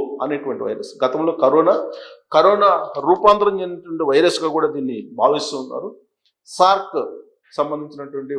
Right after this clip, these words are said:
వైరస్ జాబితాలో ఇది ఉంది. So, ఇప్పుడు వస్తున్నటువంటి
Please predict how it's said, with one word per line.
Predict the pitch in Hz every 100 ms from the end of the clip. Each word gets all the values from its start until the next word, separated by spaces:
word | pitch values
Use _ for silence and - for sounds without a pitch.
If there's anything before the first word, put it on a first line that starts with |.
| 127
వైరస్ | 143 151 147
జాబితాలో | 139 135 135 160 139
ఇది | 143 156 117
ఉంది. | 101 95 - _ - - -
So, | 220
ఇప్పుడు | 226 196
వస్తున్నటువంటి | - 226 220 208 202